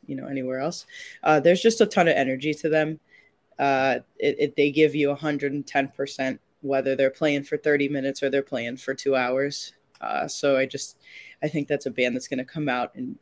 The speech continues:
show you why they shouldn't be the opener, but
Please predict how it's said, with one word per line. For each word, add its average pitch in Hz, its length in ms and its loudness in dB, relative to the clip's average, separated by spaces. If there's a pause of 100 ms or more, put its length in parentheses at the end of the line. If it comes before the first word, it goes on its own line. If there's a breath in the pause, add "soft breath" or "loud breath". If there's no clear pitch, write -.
show - 320 6
you 165 220 0
why 143 240 0
they 139 140 0
shouldn't 147 400 0
be 170 100 0
the 165 140 4
opener, 185 580 2 (840)
but - 260 2